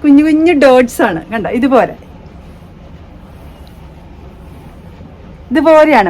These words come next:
വരുന്നത്. അടുത്ത കളർ ഇങ്ങനെയാണ്, അതിന് ബോട്ടം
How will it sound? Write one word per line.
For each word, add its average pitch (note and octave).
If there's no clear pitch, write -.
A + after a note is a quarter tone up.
വരുന്നത്. E3
അടുത്ത D#4+
കളർ D4
ഇങ്ങനെയാണ്, A3
അതിന് F4+
ബോട്ടം D4